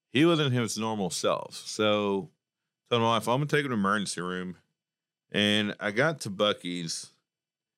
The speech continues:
and I was like, "Well, I'm gonna take him to," I was telling myself, "Well, one, just take him here. It's probably he's low in fluids 'cause he doesn't like to drink fucking water like I tell him."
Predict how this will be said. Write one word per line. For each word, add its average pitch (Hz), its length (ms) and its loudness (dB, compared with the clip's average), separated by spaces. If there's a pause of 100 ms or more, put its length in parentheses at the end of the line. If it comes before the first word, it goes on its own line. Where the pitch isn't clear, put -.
(540)
and 98 840 0 (260)
I 107 100 0
was 98 160 -2
like, 104 220 0
"Well, 107 340 -2 (640)
I'm 98 120 0
gonna 98 100 0
take 139 240 0
him 131 160 -6
to," 117 640 -4 (960)
I 107 100 0
was 107 100 -2
telling 110 160 4
myself, 104 320 -2
"Well, 92 100 -2
one, 110 240 -6
just 104 160 -8
take 120 200 2
him 107 120 -2
here. 107 300 -2
It's 98 120 -6
probably 107 400 2
he's 92 220 -2
low 98 180 -2
in 90 60 -6
fluids 95 580 -2 (640)
'cause 87 140 -2
he 90 80 0
doesn't 90 260 2
like 87 200 -4
to - 80 -18
drink 90 240 -6
fucking 85 260 -4
water 80 260 -2
like 78 200 -8
I - 20 -14
tell 127 340 0
him." 95 160 -10